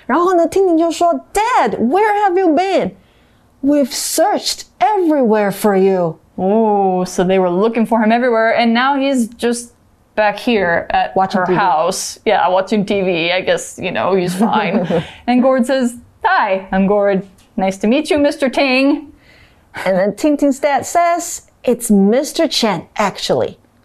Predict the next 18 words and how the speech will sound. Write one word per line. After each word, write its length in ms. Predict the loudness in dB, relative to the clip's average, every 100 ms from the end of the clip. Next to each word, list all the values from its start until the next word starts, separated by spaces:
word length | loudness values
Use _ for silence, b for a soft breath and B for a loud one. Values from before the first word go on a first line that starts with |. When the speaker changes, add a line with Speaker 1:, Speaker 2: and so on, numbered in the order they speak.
| _ -4
Speaker 1:
"Okay, 560 | -2 0 0 0 -4 -20 -4
let 160 | 0 2
me 80 |
explain." 460 | 0 -2 -2 -2 -4 b b b _
Speaker 2:
Okay, 300 | -4 0 0 -2 -4
<clears throat> 560 | 0 2 2 0 -4 -4
we're 100 | 0
gonna 200 | 0 0
get 140 | -2
an 140 | -4 -6
explanation. 880 | -6 -6 -2 -2 0 0 0 -4 -4 B B B B
I 120 | -4 0
guess, 360 | 0 -2 -6 -2
you 120 | 0
know, 160 | 0
he's 200 | 0 -2 -2
surprised, 720 | -4 0 2 2 0 -2 0
but 300 | -2 -2